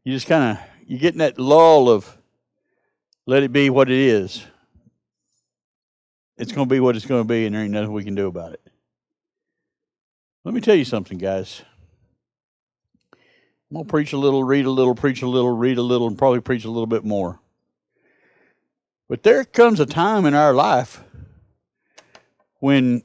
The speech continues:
we accepted Christ as our Lord and Savior. And that's, that's a good thing, ain't it? Accepting Christ as our Lord and Savior.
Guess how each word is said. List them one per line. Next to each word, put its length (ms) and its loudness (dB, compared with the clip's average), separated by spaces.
we 300 0
accepted 500 0
Christ 400 0
as 120 -4
our 100 4
Lord 240 -2
and 100 -10
Savior. 380 -4
And 80 -2
that's, 260 0
that's 220 0
a 40 0
good 300 2
thing, 260 4
ain't 220 -2
it? 60 -20
Accepting 480 2
Christ 460 4
as 80 2
our 140 6
Lord 220 2
and 100 -6
Savior. 360 -2